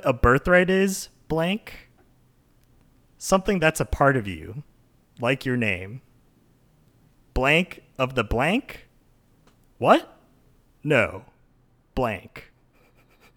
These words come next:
So I let blank fill out the paperwork. So we got fined. We appear to be six thousand nine hundred sixty-three units short.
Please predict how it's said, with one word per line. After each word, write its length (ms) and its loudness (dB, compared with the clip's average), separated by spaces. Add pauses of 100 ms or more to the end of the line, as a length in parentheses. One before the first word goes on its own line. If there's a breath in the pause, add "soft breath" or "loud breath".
So 260 2
I 140 6
let 300 2
blank 500 0
fill 280 2
out 200 2
the 80 -4
paperwork. 840 -2 (800)
So 240 2
we 140 4
got 280 4
fined. 680 -6 (880)
We 160 -2
appear 340 0
to 100 2
be 300 -2
six 420 -6
thousand 800 -2
nine 220 -2
hundred 340 -6
sixty-three 600 -6
units 420 -6
short. 400 -14